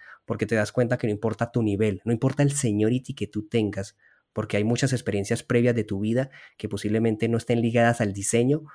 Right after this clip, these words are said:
pero que en algún contexto a mí me van a agregar valor. Por ejemplo, en el caso de Lace, tú también eres diseñadora, pero tú también haces eventos. Entonces, posiblemente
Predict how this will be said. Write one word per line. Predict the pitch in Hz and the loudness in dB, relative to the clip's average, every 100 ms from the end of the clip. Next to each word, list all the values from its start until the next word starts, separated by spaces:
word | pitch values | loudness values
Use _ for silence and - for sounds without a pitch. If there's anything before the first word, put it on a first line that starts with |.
| - - | -20 -8
pero | 113 110 | -2 0
que | 113 | 0
en | |
algún | 110 117 117 | 0 -2 0
contexto | 139 135 143 143 143 143 | 0 2 2 2 0 0
a | 113 | 0
mí | 107 160 - | 4 4 4
me | 127 | 0
van | 110 | 0
a | 113 | 0
agregar | 113 98 98 | 0 -2 -2
valor. | 127 190 - - _ | 0 0 -2 -12 _
Por | - | -4
ejemplo, | 113 117 | -2 2
en | 147 | 4
el | |
caso | 139 135 | 2 2
de | 139 | 2
Lace, | 120 139 95 - _ _ | 6 4 4 -8 _ _
tú | 107 | -6
también | 117 117 | 0 2
eres | 117 120 | 4 4
diseñadora, | 113 107 101 101 156 135 - - - - | 2 0 2 4 4 2 -2 -18 -20 -6
pero | 110 104 101 | -2 -2 -4
tú | - | -4
también | 107 110 107 | -2 0 0
haces | 104 110 | 0 -2
eventos. | 101 117 123 - - | 2 2 2 -2 -14
Entonces, | _ 104 - | _ -6 -4
posiblemente | 110 110 120 123 117 127 | -2 2 4 2 2 -4